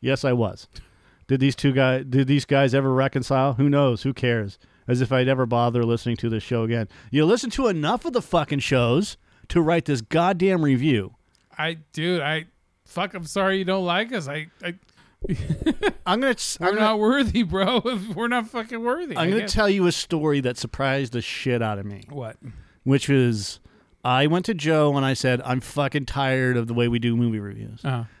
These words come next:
Speaker 1: And, and one of the reasons is the whole straight man, non-straight man thing.
Speaker 2: Yeah.
Speaker 1: <laughs> And I brought this up to Joe and I said, I said, th-, 'cause there were certain episodes that I didn't like. I was like, "Let's re-record this episode." And Joe's like, "No."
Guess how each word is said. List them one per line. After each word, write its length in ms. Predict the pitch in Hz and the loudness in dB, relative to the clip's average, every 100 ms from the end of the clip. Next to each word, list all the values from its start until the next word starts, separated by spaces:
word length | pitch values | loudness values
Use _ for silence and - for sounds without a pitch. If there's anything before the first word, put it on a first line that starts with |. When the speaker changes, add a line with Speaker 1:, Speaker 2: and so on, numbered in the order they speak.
| - | -14
Speaker 1:
And, 560 | 123 123 127 127 120 123 | -12 -4 0 2 0 0
and 360 | 127 123 120 - | 0 0 -2 -6
one 440 | 190 135 131 139 | -2 0 2 2
of 60 | 139 | 2
the 60 | 131 | 2
reasons 400 | 135 123 127 117 | 2 2 2 0
is 160 | 120 | 0
the 80 | 113 | -2
whole 460 | 120 120 113 113 - - - | 0 2 2 0 -6 -16 -16
straight 360 | - - 139 135 | -10 -4 -4 -2
man, 300 | 123 120 117 | 0 2 2
non-straight 400 | 117 113 - 107 | 0 -2 -6 -10
man 120 | 104 | -10
thing. 240 | 98 - - | -14 -18 -12
Speaker 2:
Yeah. 160 | 160 123 | -10 -10
Speaker 1:
<laughs> 800 | - _ - _ - - - 220 - | -12 _ -20 _ -4 -4 0 -2 -4
And 140 | - 120 | -6 -6
I 40 | |
brought 260 | 117 135 143 | -2 0 0
this 180 | 185 165 | -2 -2
up 120 | 160 | -2
to 80 | 185 | -4
Joe 360 | 143 143 131 127 | 0 2 4 2
and 100 | 120 | 0
I 100 | 120 | -2
said, 440 | - 120 113 113 _ _ _ _ - | -2 -2 -2 -6 _ _ _ _ -6
I 80 | |
said, 340 | 123 135 127 156 143 | -2 -2 -4 -8 -2
th-, 240 | 147 147 | 0 2
'cause 160 | 123 139 | 2 2
there 100 | 143 | 2
were 40 | |
certain 280 | 139 165 160 | 2 0 0
episodes 360 | 165 160 151 135 | 0 0 0 0
that 80 | 135 | 2
I 60 | 131 | 2
didn't 200 | 135 139 | 0 2
like. 260 | 165 147 127 | 2 2 0
I 20 | |
was 80 | 120 | 0
like, 140 | 120 | 0
"Let's 160 | 147 151 | 0 2
re-record 420 | 156 143 - 139 | 4 4 2 0
this 140 | 127 | 2
episode." 420 | 151 156 131 104 - _ _ _ _ | 0 0 -4 -8 -12 _ _ _ _
And 120 | 131 | 0
Joe's 220 | 123 143 | 2 2
like, 160 | 131 123 | 2 0
"No." 300 | 139 160 90 | 2 0 -2